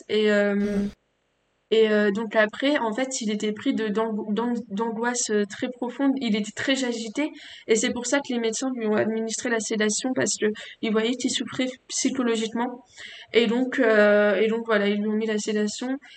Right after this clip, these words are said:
Speaker 1: Et ça aussi, c'était difficile parce qu'on venait le voir tous les jours. Mais, euh,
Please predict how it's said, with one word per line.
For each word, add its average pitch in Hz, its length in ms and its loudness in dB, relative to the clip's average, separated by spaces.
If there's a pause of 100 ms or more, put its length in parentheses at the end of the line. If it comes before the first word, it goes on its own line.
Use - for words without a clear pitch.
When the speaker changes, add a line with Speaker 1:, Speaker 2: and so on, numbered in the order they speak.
(240)
Speaker 1:
Et 214 360 6
ça 233 240 2
aussi, 247 200 -2
c'était 254 260 -2
difficile 214 380 -2
parce 220 140 0
qu'on 226 140 -4
venait 240 180 -2
le 233 80 -4
voir 226 220 -2
tous - 100 -8
les 233 160 -4
jours. 262 300 -4 (680)
Mais, 226 360 0
euh, 208 200 4